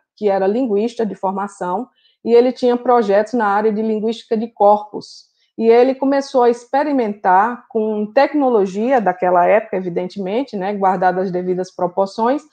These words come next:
e aplicou as tec-, a tecnologia no processamento de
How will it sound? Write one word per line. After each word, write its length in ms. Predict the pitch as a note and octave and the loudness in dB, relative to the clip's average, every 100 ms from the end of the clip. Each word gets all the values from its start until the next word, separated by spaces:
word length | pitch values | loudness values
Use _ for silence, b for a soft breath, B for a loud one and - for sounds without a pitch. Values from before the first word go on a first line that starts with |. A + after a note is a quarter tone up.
| b b b b - | b b b b -2
e 200 | C4+ C#4+ | 4 4
aplicou 480 | C#4+ E4 E4 C4 | 4 0 0 2
as 160 | C4 C4 | 2 2
tec-, 220 | C4 C4+ | 0 2
a 140 | G#3+ A3+ | 0 2
tecnologia 840 | B3 B3+ B3+ A#3+ A3 G3+ A#3+ C4 | 0 0 0 4 2 2 0 2
no 140 | D4 | 0
processamento 1040 | D4+ D4+ D4 D4+ D4 A#3+ G#3+ G#3 B3+ C#4 C4 | 0 -2 0 -4 -2 -2 -2 0 -2 -2 -6
de 160 | A3+ | -6